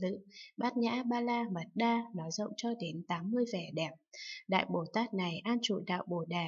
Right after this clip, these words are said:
như vậy, rồi lại có thể viên mãn quả dị thục của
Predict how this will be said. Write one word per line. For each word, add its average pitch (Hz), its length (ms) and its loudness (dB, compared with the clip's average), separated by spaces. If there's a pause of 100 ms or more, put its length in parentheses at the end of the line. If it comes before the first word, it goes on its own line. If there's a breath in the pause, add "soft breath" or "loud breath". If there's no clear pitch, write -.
như 233 240 4
vậy, 185 140 2 (460 loud breath)
rồi 175 240 2
lại 180 220 0
có 175 260 -4
thể 202 160 4 (100)
viên 240 220 4
mãn 247 240 2
quả 175 240 0
dị 190 240 -2 (100)
thục 185 120 2 (100)
của 175 140 -6